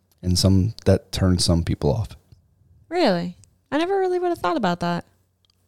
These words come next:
Speaker 2: But I mean, I get, I mean, I guess it's one of those, to each their own, and they all have something that, you know,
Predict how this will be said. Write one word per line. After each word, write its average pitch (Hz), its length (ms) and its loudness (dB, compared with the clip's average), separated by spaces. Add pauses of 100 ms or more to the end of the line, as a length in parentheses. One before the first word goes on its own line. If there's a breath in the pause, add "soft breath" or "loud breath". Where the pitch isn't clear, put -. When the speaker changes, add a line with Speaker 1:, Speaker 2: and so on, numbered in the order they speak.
(380)
Speaker 2:
But 247 100 4
I 269 40 4
mean, 269 340 2
I - 80 0
get, 247 220 0
I 190 60 2
mean, 202 200 0
I 196 60 2
guess 196 260 2
it's 180 140 -2
one 175 80 0
of 160 60 2
those, 143 180 0
to - 140 -2
each 180 200 -4
their 151 180 4
own, 156 220 2
and 156 120 -6
they 160 80 -4
all 160 140 -4
have 165 160 -6
something 165 340 -6
that, 165 300 -8
you 175 120 -2
know, 165 160 -2